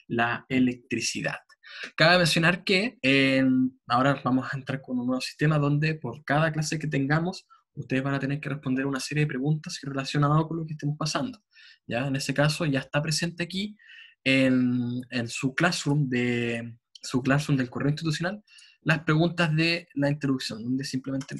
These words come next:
entran acá y ustedes pueden acceder al tiro a lo que son estas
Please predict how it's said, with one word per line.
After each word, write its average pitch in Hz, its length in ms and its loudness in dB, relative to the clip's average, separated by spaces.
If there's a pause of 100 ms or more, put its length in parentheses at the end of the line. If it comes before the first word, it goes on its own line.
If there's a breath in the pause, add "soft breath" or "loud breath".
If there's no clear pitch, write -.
entran 233 260 -14
acá - 240 -6 (880)
y 131 80 -6
ustedes 143 300 0
pueden 139 220 2
acceder 135 360 0
al 131 140 -4
tiro 147 360 -2
a 135 200 -2
lo 131 120 -4
que - 100 -16
son 131 260 -6 (480 soft breath)
estas - 380 0